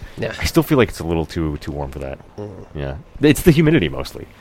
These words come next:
Speaker 1: Yeah.
Speaker 2: It's like, I can't, I can't bear to wear pants in humidity, you
Speaker 1: Also,
Speaker 2: know?
Speaker 1: if you're biking,
Speaker 2: Yeah.
Speaker 1: that, yeah, that's
Speaker 2: For sure.
Speaker 1: shorts for sure.
Speaker 2: For sure, for sure.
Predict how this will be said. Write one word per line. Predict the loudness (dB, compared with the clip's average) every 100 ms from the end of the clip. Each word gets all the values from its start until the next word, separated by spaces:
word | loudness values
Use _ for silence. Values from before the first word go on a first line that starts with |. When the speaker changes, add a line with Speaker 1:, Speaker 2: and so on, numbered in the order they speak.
| -12
Speaker 1:
Yeah. | -2 2
Speaker 2:
It's | 6
like, |
I | 6
can't, | 8 8
I | 8
can't | 6 6
bear | 6 6
to |
wear | 6 4
pants | 2 -2 -2 -4
in |
humidity, | -4 -2 -2 -6
you | -10 2
Speaker 1:
Also, | 6 8
Speaker 2:
know? | 8
Speaker 1:
if | 6
you're |
biking, | 2 2 0 -4 -16 -20 -20 -20 0
Speaker 2:
Yeah. | 2 2
Speaker 1:
that, | -2 -20 -20 -20 -12
yeah, | -8 -8 -8 0
that's | 0
Speaker 2:
For |
sure. | 2 2
Speaker 1:
shorts | 0 -2
for | -12 -12
sure. | -12
Speaker 2:
For | -14 -14 -10 -6
sure, | -4 -4 -6
for | -8
sure. | -8